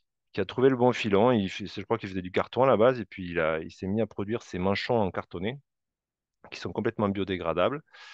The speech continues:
Et du coup, avec des petits trous un peu sur la partie haute pour quand même laisser passer un peu la lumière et qui, au bout de deux, trois ans,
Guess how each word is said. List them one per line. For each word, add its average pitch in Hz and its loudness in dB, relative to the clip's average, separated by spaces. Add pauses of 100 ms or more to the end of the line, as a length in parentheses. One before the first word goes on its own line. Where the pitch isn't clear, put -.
(580)
Et 87 -6
du 92 -8
coup, 131 4
avec 98 4
des 95 2
petits 104 -10
trous 120 -2
un 98 4
peu 110 -4
sur 101 -4
la 90 4
partie - -2
haute 104 2
pour - -10
quand 101 -2
même 98 2
laisser 98 -4
passer 98 -2
un 92 -2
peu - -6
la 87 0
lumière 90 0
et 110 -6
qui, - -4
au 104 0
bout 98 -6
de 90 0
deux, 120 2
trois 101 4
ans, 131 4